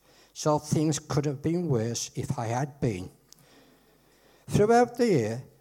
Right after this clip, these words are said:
She had several punctures a few days before travelling on the motorway. This particular time, a puncture and a ball joint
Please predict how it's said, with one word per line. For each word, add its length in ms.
She 240
had 160
several 460
punctures 840
a 80
few 380
days 340
before 400
travelling 520
on 120
the 100
motorway. 640
This 180
particular 520
time, 460
a 100
puncture 640
and 140
a 40
ball 360
joint 300